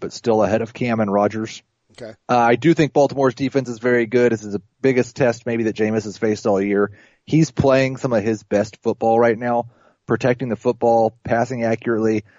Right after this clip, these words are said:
Speaker 1: They're not going to be able to run the ball on Baltimore, so I still think he throws it thirty-five to forty times. Um, but I don't think they have much success getting into the end zone. So I would really be hesitant. And let,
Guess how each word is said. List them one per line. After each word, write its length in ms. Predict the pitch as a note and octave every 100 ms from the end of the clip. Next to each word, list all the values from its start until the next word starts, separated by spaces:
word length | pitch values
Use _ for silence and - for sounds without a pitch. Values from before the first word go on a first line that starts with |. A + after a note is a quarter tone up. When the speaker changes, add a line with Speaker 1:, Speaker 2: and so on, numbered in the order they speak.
| _ _ -
Speaker 1:
They're 160 | B2+ A#2+
not 360 | A2 A2 C3+ -
going 220 | B2 A#2
to 40 |
be 100 | A#2+
able 140 | A2+ G#2+
to 80 |
run 220 | F#2 F#2+ G#2
the 60 |
ball 380 | A2 B2 B2 C#3 -
on 160 | C#3
Baltimore, 480 | C3+ C#3 C#3+ C#3 C#3
so 140 | - G#2+
I 40 |
still 280 | - - B2+
think 200 | - B2+
he 100 | B2
throws 280 | - G#2 G#2
it 80 | -
thirty-five 520 | C3 C3 C3 C3+ B2
to 60 | A#2+
forty 280 | C3+ B2+ B2+
times. 440 | C3 B2+ C#3 - _ _ _ _ _ _
Um, 640 | - A2 G#2 G2 F#2 F2 - _ _
but 320 | C#3 B2+ B2+ _
I 100 | A#2+
don't 260 | A#2+ D#3 - _ -
think 200 | C3 -
they 180 | A#2+ A2+
have 200 | A#2+ A2
much 240 | A#2 -
success 380 | A2+ - A2+ G2+
getting 260 | A2+ G#2 G#2
into 180 | G2
the 220 | E2+ D#2+ F2
end 160 | F#2+
zone. 320 | A#2 A2 A#2 - _ _ _
So 220 | - A2+
I 140 | G#2 A#2+
would 200 | B2+ A2
really 340 | B2 A#2+ A2+
be 140 | G#2+ F#2+
hesitant. 520 | G#2 F#2+ F#2+ G2 F#2
And 140 | G#2+
let, 240 | A#2+ D#3+